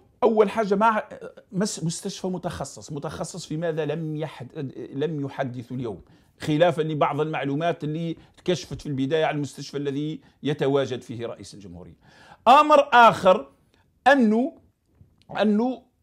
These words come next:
عندما نقل خرج من المستشفى إلى أين ذهب الرئيس؟ أما عدم إظهاره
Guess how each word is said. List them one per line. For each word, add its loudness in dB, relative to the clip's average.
عندما 2
نقل -2
خرج 0
من 2
المستشفى -4
إلى -2
أين -2
ذهب -4
الرئيس؟ -14
أما 8
عدم 6
إظهاره 8